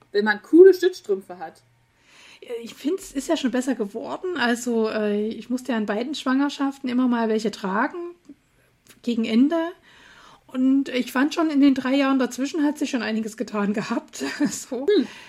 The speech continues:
Speaker 2: Ähm, zumindest gibt's die in verschiedenen Farben schon und so mit Spitzenansatz. Aber es ist schon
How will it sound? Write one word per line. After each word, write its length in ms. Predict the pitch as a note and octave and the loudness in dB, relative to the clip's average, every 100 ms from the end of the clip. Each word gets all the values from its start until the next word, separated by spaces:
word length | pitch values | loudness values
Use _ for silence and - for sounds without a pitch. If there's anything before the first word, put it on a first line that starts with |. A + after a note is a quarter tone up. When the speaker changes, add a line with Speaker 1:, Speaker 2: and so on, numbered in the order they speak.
| - - - - - B3+ | -20 -20 -20 -20 -14 -4
Speaker 2:
Ähm, 300 | A3 G#3+ G#3+ | -2 -2 -4
zumindest 300 | A#3 B3+ B3+ | -2 -2 0
gibt's 160 | A#3+ | -2
die 60 | B3+ | 0
in 60 | |
verschiedenen 380 | A3+ A3+ B3+ G#3+ | -2 -2 -2 -2
Farben 400 | G3 G3 G3+ D4 | -4 -2 -2 -4
schon 240 | C#4 D4 C4+ | -4 -2 -2
und 160 | G#3+ | -2
so 80 | G#3+ | -2
mit 140 | G3+ | -4
Spitzenansatz. 640 | - A#3 A3+ C4 A#3 B3 A3+ | -4 -10 -8 -4 -2 -2 -2
Aber 200 | A3+ G#3 | 0 0
es 80 | G3+ | 0
ist 80 | - | -2
schon 140 | A3+ | -6